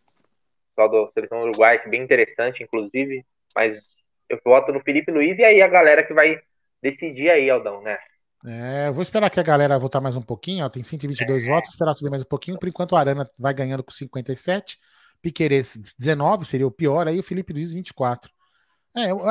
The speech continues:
Speaker 2: eu, assim, eu, eu a-, ainda acredito que o, o, o Piquerez é um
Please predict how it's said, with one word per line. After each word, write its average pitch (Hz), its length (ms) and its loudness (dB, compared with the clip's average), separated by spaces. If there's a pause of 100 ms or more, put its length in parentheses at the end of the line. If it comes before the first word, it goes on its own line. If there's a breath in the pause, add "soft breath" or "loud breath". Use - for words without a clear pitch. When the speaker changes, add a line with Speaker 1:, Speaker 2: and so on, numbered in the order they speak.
Speaker 2:
eu, 190 80 0
assim, 190 300 -4
eu, 156 140 -6
eu 160 80 -4
a-, 147 400 -6
ainda 160 160 -8
acredito 165 420 -8
que - 140 -6
o, 160 60 0
o, 135 1000 -6
o 104 80 -14
Piquerez 147 420 -4
é 165 60 -8
um 147 260 -10